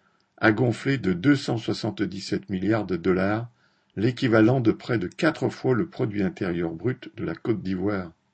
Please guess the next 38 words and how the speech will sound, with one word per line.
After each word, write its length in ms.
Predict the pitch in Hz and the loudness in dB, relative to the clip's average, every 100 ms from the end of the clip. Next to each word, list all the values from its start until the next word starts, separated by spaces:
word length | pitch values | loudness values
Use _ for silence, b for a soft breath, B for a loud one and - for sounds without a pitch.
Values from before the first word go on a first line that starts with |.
| _ _ _ _ _ _ _ _ - | _ _ _ _ _ _ _ _ -4
La 180 | 98 | 2
hausse 200 | 110 120 | 2 2
du 120 | 98 113 | -2 -4
prix 220 | - 127 | -2 -2
des 200 | 98 98 | 0 0
actions 380 | 98 - 131 127 | 0 -2 -2 -2
s'est 160 | 107 | -2
propagée 540 | - - 120 113 117 113 | -2 0 0 2 2 -2
plus 160 | 113 | 0
largement. 560 | 110 101 107 101 95 - _ _ _ _ _ _ | 0 2 0 0 -2 -8 _ _ _ _ _ _
Selon 340 | - 98 98 | -4 0 2
les 100 | 101 | 2
journaux 300 | 95 95 98 | 0 2 0
financiers, 560 | 92 104 110 110 - 135 | 0 0 0 0 0 0
c'est 120 | - | 0
la 140 | 92 95 | 0 0
peur 300 | - 131 - | 0 -2 2
panique 480 | 131 127 117 - | 0 0 -4 -6
de 100 | - | -4
ne 120 | 92 98 | -2 -2
pas 200 | 135 131 | -2 -2
pouvoir 320 | - 127 101 | -2 0 2
bénéficier 680 | 110 110 110 110 95 113 98 | 2 0 -2 -4 -6 -2 -2
d'une 280 | 92 90 90 | -2 -2 -2
hausse 260 | 120 117 - | -2 -2 -2
éventuelle 500 | 110 101 104 - 196 | -2 -2 -4 -4 -4
du 120 | 120 | -4
prix 220 | - - 120 | -6 -4 -2
des 200 | 92 87 | -2 -4
actions 420 | - - 101 110 b b b | -6 -4 -4 -6 b b b
qui 100 | 135 | 2
aurait 300 | 123 117 147 | 4 4 2
entraîné 400 | 143 113 101 131 | -2 0 2 0
cette 300 | - - 90 | -2 -6 -6
forte 340 | - 143 - | -4 -6 -4
augmentation 560 | 92 98 - 90 - 104 | -6 -4 -4 -6 -4 -4
des 140 | 90 | -4
prix. 280 | - 95 | -4 -8